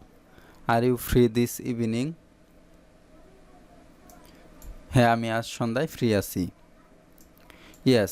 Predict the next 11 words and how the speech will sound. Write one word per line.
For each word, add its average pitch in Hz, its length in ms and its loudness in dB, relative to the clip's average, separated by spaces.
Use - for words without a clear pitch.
I - 100 0
am 120 160 -2
free 120 260 0
this 110 120 -2
evening. 95 320 0
Yes, 95 200 2
I 110 40 2
am 156 80 -4
free 120 200 2
this 117 140 -2
evening. 92 340 0